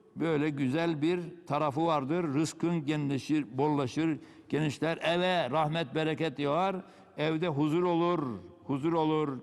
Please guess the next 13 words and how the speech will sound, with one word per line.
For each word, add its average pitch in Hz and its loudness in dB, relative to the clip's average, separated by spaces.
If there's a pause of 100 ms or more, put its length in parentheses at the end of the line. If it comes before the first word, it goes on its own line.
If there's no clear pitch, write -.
(460)
Hadis-i 135 -2
şerifi 143 2
Hazreti 139 -2
Enes'ten 135 -2 (640)
nakletmişler. 120 0 (580)
Allah 135 0
onlardan 131 -2
razı 120 0
olsun. 113 0 (500)
Güzel 160 0
Peygamberimizin 160 0
bu 156 0
güzel 156 0